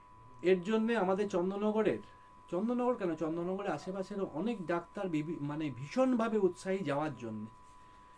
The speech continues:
কিন্তু শুধুমাত্র তাদের থাকার বন্দোবস্ত করতে পারিনি বলে তাদের নিয়ে যেতে পারছি না। আর শিক-, শিক্ষাক্ষেত্রে তো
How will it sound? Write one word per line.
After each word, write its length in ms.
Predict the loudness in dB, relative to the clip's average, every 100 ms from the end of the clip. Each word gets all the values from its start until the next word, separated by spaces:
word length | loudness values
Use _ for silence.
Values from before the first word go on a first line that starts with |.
| -10 -4
কিন্তু 200 | -2 -2
শুধুমাত্র 640 | -2 0 0 -2 -4 -4
তাদের 380 | 2 4 4 2 0
থাকার 480 | -6 -4 0 2 4
বন্দোবস্ত 600 | 2 0 0 -2 -2 -2
করতে 340 | 0 0 -2
পারিনি 360 | -2 0 2 2
বলে 400 | 2 4 2 0 -6
তাদের 260 | -4 0 2
নিয়ে 220 | 4 4
যেতে 220 | 2 -2
পারছি 360 | -4 -6 -8 -10
না। 140 | -10 -12 -20 -20 -20 -20 -20 -20 -20 -20 -20 -10
আর 260 | -4 -2 -2
শিক-, 640 | -4 -8 -10 -14 -18 -18 -6
শিক্ষাক্ষেত্রে 680 | -6 -4 -6 -4 -4 -2 0
তো 440 | 4 6 6 4